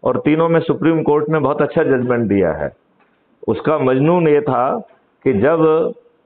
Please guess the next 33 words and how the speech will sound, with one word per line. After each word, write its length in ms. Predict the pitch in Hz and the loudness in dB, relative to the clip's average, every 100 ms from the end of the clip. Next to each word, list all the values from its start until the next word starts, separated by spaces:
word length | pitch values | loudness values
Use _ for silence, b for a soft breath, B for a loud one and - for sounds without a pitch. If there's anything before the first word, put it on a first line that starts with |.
| _ _ | _ _
एक 140 | 139 147 143 | -2 0 -2
चपरासी 440 | - 135 147 175 | -2 -2 0 0
जैसी 300 | 151 147 151 | 2 2 0
छोटी 340 | 135 139 127 147 | 0 0 0 0
पोस्ट 300 | 131 135 - | -2 -2 -2
के 80 | |
लिए 140 | 143 147 | 0 0
साक्षर 420 | 131 113 - 139 | 0 -4 -2 0
और 100 | 135 | 0
सचरित 440 | 123 123 131 135 | -2 -2 0 0
होना 280 | 131 123 131 | 0 0 0
जरूरी 440 | 120 117 127 151 135 | 2 2 4 2 2
है, 220 | 110 110 - _ _ _ - | 2 0 -4 _ _ _ -4
फिर 120 | 147 | -4
क्या 260 | - 165 185 | -2 -2 -2
कारण 400 | 139 127 135 127 | -2 -2 0 -2
है 280 | 107 95 71 _ _ _ _ _ _ _ 156 | -2 -2 -4 _ _ _ _ _ _ _ 0
कि 360 | 156 156 - _ _ _ _ _ _ _ _ _ _ _ _ | 2 2 -2 _ _ _ _ _ _ _ _ _ _ _ _
जो 340 | 95 147 170 151 | -2 2 2 4
ये 140 | 135 | 2
राजनेता 580 | 117 123 147 151 151 147 | 2 0 2 2 2 0
हैं, 260 | 147 147 131 | 0 0 2
जो 140 | 131 | 0
कि 420 | 147 147 143 101 _ _ _ - | 0 0 0 -4 _ _ _ -8
कानून 340 | 113 123 160 156 | -4 0 0 0
के 160 | 139 | 0
निर्माता 520 | 135 131 131 131 139 | 2 2 0 0 -2
हैं, 200 | 139 139 | -2 -2
हमारे 400 | 131 123 123 139 | -2 -2 0 0
भाग्य 320 | 107 90 139 131 | 0 0 0 0
विधाता 420 | 123 120 120 120 | 2 0 0 -2
भी 200 | 117 117 | 0 -2
हैं, 320 | 131 107 | 0 -2